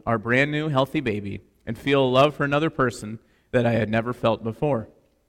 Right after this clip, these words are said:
I also kinda wanted to put that baby back in because there is no way I could raise another human.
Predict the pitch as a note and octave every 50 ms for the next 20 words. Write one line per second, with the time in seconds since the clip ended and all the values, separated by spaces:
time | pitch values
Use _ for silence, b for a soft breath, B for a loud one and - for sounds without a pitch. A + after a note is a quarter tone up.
0 | _ _ _ _ _ b b b b b b b b b b b b A2 B2 D#3
1 | F3 F3 F3 - D#3 D3 C#3 C#3 C#3 C#3 C3+ B2+ - - D3 C#3+ - C#3 C3 B2+
2 | C3 C3+ C3 C3 B2 B2 A#2+ A#2+ A#2+ - D3 C#3 A#2 G2+ F#2+ G2+ G2+ - A2+ G#2+
3 | G2+ A2+ A#2 A2+ G#2 F#2+ F#2+ G#2+ A2 C3+ D3 D#3 D3+ C#3+ C3 A#2 G2+ A2+ A#2 -
4 | A#2+ G2 A2+ A2+ A#2 A2+ A2 A2+ A2 A2+ A#2+ A2+ A#2+ B2+ B2+ A2+ G2+ -